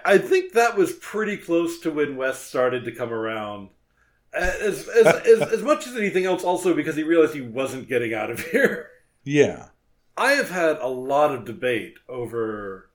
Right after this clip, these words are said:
Speaker 1: where we go from here in telling the story of this, because there's a lot more story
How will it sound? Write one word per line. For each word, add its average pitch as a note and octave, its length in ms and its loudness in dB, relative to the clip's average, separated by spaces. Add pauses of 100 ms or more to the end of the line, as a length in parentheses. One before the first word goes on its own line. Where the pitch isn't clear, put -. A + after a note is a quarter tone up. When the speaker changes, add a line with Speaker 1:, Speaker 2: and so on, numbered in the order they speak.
(480)
Speaker 1:
where C#3+ 300 0
we C3 100 -6
go B2 180 -2
from A2 220 -10
here A2+ 320 -4
in G2 100 -12
telling G2+ 320 -12
the F#2+ 60 -18
story G2+ 340 -12
of F#2 100 -14
this, - 200 -18
because C3 360 0
there's D3 180 0
a D3+ 40 -2
lot F3+ 280 0
more D#3+ 200 2
story C3+ 400 -2